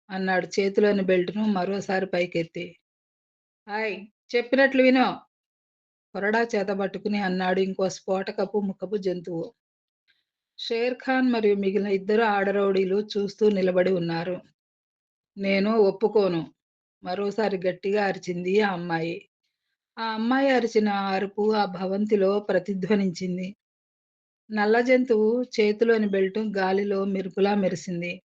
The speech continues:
ఆమె శరీరం చెళ్ళుమని శబ్దం చేసింది. "చస్తిన్రో దేవుడోయ్!" మరోసారి అరిచిందామె. అంతే, దెబ్బ మీద దెబ్బ.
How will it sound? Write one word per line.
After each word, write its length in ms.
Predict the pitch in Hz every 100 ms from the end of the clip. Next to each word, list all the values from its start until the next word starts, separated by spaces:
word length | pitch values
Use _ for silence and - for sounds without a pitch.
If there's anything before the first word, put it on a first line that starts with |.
| _ -
ఆమె 240 | 190 190 185
శరీరం 640 | 196 190 208 202 208 208
చెళ్ళుమని 880 | 190 - 208 208 214 202 185 190 214
శబ్దం 440 | 214 180 170 196 214
చేసింది. 560 | 190 180 185 175 175 214 _ _ _ - - - - _
"చస్తిన్రో 640 | - 220 - 247 240 240
దేవుడోయ్!" 800 | 220 220 220 226 226 226 214 208 - _ _ _ _ _ _
మరోసారి 840 | 196 196 214 226 220 196 190 190 214
అరిచిందామె. 720 | 196 190 202 190 180 175 175 - _
అంతే, 380 | 185 190 180 170 175
దెబ్బ 280 | 185 170 185
మీద 300 | 190 202 208
దెబ్బ. 320 | 180 175 170